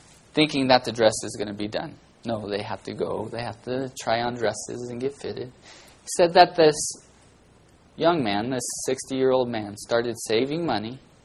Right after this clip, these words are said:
didn't really own really nice suits, but he saved around fourteen hundred dollars at the time and bought an Armani suit. And he told his family, "This is beautiful. This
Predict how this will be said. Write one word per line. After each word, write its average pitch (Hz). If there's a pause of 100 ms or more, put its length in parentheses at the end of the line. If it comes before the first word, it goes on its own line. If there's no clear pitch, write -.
(800)
didn't 151
really 160
own 143 (320)
really 123
nice 127 (140)
suits, - (340)
but 156
he 170
saved 190 (480)
around 151
fourteen 190
hundred 202
dollars 135
at 123
the 160
time 113 (480)
and 131
bought 123
an 110
Armani 139
suit. 101 (120)
And -
he 131
told 156
his 190
family, 92 (600)
"This 135 (100)
is 95
beautiful. - (520)
This 165